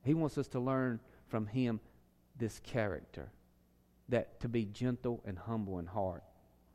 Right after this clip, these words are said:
And then last,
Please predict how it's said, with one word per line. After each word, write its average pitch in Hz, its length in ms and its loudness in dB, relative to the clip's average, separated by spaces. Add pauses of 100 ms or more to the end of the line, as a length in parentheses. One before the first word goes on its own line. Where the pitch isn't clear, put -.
(1900)
And 113 220 2
then 113 140 2
last, 113 580 2